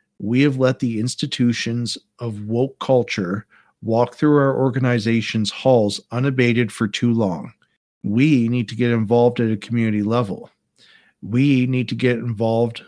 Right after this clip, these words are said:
with organizations in our community. We need to attend our city council meetings, 'cause guess what? How did the left get to this point? They did those things. They went to the council meetings.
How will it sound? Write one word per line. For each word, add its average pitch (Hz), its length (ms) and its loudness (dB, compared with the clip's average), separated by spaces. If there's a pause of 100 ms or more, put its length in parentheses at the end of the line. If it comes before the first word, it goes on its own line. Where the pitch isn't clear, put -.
(120)
with 117 180 -4
organizations 117 1000 0
in 127 180 -2
our 139 140 4
community. 113 800 0
We 113 100 -2
need 110 200 0
to 113 120 0
attend 135 380 0
our 139 100 4
city 127 300 -2
council 117 480 0
meetings, 110 520 0 (640)
'cause 120 160 0
guess 131 320 2
what? 143 300 4 (520)
How 131 240 0
did 143 180 0
the 143 80 6
left 135 340 4
get 135 160 2
to 147 100 -2
this 143 160 0
point? 156 380 -2 (180)
They 120 380 2
did 135 320 2
those 120 300 2
things. 95 480 -4 (580)
They 123 300 0
went 135 300 0
to 135 120 -2
the 123 80 -2
council 117 460 -2
meetings. 101 520 -2